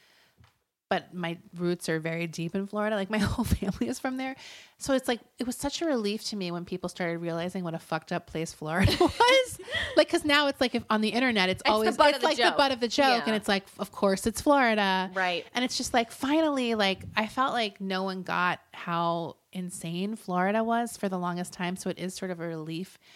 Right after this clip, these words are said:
Speaker 2: Right.
Speaker 1: But now part of me is like, okay, like, <laughs> come on, like, come on, New Jersey. <laughs>
Speaker 2: Right.
Speaker 1: Or, like, thank God Roy Moore was, like, in Alabama or <laughs> something,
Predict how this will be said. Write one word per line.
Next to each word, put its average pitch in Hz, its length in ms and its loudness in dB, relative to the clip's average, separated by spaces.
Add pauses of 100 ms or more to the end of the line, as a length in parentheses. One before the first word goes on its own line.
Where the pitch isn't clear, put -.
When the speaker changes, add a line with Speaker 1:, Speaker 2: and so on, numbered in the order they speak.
Speaker 2:
Right. 185 200 -2
Speaker 1:
But 208 100 0
now 208 180 2
part 185 240 -4
of 170 60 -6
me 165 100 -6
is 165 140 -8
like, 160 120 -10
okay, 165 460 -4
like, 156 380 -8
<laughs> - 80 -18
come 214 200 -2
on, 175 260 2
like, 180 220 -4
come - 140 -8
on, 208 100 -2
New 180 120 -2
Jersey. 175 680 0
<laughs> - 80 -20
Speaker 2:
Right. 415 220 2
Speaker 1:
Or, 330 80 8
like, 311 140 0
thank 277 200 -4
God 233 240 2
Roy 196 240 2
Moore 180 300 0
was, 180 240 -4
like, 170 200 -6
in 180 80 -6
Alabama 170 600 -6
or 202 40 0
<laughs> - 20 -4
something, - 520 -8